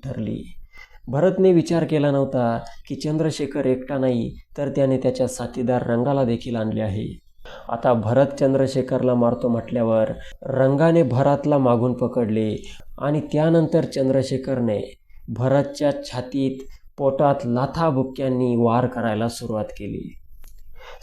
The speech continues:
सर्वात महत्त्वाची गोष्ट म्हणजे त्या ठिकाणी भरतची पत्नी राजश्री देखील मौ-, उपस्थित होती.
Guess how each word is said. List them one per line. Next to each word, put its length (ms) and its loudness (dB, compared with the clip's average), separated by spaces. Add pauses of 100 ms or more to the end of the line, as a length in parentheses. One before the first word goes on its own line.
सर्वात 400 4
महत्त्वाची 540 0
गोष्ट 340 -2
म्हणजे 580 0 (340)
त्या 180 4
ठिकाणी 480 2
भरतची 580 2
पत्नी 640 -2 (240)
राजश्री 600 2
देखील 360 0
मौ-, 220 2 (320)
उपस्थित 600 0
होती. 480 -6